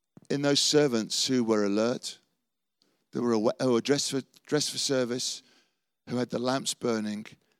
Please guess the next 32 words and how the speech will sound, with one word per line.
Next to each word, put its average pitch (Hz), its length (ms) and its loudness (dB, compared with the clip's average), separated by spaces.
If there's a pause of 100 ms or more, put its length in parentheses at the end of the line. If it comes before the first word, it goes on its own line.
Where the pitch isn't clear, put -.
(220)
and 127 120 -8
were 117 140 -2
watching 113 500 -2
for 110 160 -8
you, 98 300 -6 (520)
your 110 180 -8
return. 104 520 -12 (800)
I 165 120 0
ask 165 280 -2
you 143 80 2
that 131 80 -4
you'd - 100 -6
help - 260 -4
us 139 160 -2
to 127 100 -8
be 117 180 -2
those 110 420 -4 (420)
people. 101 420 -8 (1120)
Lord, 151 280 -4
that - 140 -2
you'd 143 220 -6
provoke 147 460 0
us - 300 -4 (440)
out 139 240 -6
of 113 100 -6
our 110 240 -8 (180)
soporificness, - 1200 -8 (800)
that - 60 -8
you 131 80 0
approach 170 360 0
us 131 100 -6
about, 127 260 -4